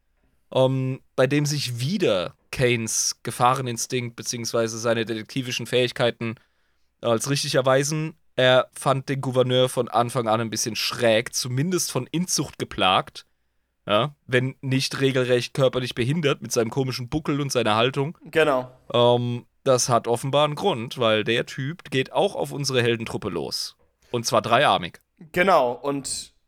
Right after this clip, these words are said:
Speaker 2: Caiaphas gibt sich ein Gefecht mit dem Patriarchen. Erstmal.
Speaker 1: Was eine Nummer ist, weil das ist ein mordsgefährliches Biest in forty K.
Speaker 2: Was eine verdammte Nummer ist. Aber er hat ja Glück, weil er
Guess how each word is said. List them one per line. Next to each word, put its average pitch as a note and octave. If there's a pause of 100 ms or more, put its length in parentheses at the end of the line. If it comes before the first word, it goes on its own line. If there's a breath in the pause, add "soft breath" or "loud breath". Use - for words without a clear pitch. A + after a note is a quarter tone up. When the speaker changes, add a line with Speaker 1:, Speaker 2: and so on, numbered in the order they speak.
Speaker 2:
Caiaphas F3
gibt -
sich C#3+
ein C#3
Gefecht C#3
mit B2+
dem B2+
Patriarchen. B2 (1080)
Erstmal. D3 (100)
Speaker 1:
Was A2+
eine C#3+
Nummer D3
ist, A2+
weil A2+
das A#2+
ist A#2
ein B2
mordsgefährliches C#3
Biest D3
in D#3
forty C#3
K. -
Speaker 2:
Was E3+
eine F3+
verdammte E3+
Nummer E3+
ist. G3+ (680 soft breath)
Aber F3
er D#3
hat -
ja G3 (760)
Glück, F3 (320)
weil D#3+
er D3